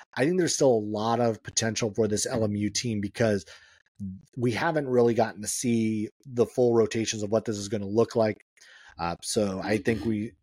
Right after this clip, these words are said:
are still kind of wait and see mode with that squad. And this tournament, starting with Stephen F. Austin, is gonna be a great test. Um, and then later on in that tournament, we'll talk a little bit more about it in next week's episode as they go into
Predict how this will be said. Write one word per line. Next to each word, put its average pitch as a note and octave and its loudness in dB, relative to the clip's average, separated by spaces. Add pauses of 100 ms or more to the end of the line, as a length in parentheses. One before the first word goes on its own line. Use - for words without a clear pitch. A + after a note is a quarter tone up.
(360)
are B2 2
still D#3 4
kind C3+ -4
of A2 -8
wait A#2+ 0
and A2+ -14
see A#2 -6
mode G2 -6 (340)
with G#2 -12
that B2+ -2
squad. F#2 -8 (460)
And A2+ 0
this A#2+ 2
tournament, C#3+ -2
starting B2 2
with B2 -2
Stephen B2 0
F. A#2 -2
Austin, A2+ -2
is G#2 -4
gonna A2 -2
be G2+ -4
a F#2+ -8
great A2 2
test. G2+ -2 (480)
Um, F2+ -6 (280)
and A#2+ -4
then A2 -4
later C3 4
on B2 2
in A#2+ -4
that A2+ -2
tournament, A#2 -2
we'll C#3 4
talk C#3 0
a - 2
little A#2 4
bit A#2 2
more A2 4
about G#2+ 2
it G2+ -6
in A2 -8
next A2+ 0
week's A2+ -4
episode G#2 -2
as F#2+ -4
they G2+ 0
go G#2+ 4
into G2+ 0